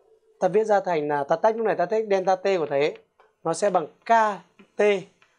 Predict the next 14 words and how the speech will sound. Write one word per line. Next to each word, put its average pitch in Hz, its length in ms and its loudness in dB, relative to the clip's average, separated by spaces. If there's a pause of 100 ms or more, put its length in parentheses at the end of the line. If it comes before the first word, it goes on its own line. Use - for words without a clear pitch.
(180)
cộng 196 160 0
một 185 140 0
cái 170 80 2
delta 185 280 -2
T 180 100 -2 (100)
phẩy. 151 180 0 (1400)
Một 165 160 -2
cái 160 80 2
delta 170 240 0
T 185 220 -4
phẩy 147 160 0
nẻ 131 240 -4
nào 131 120 -8
đó. 127 180 -4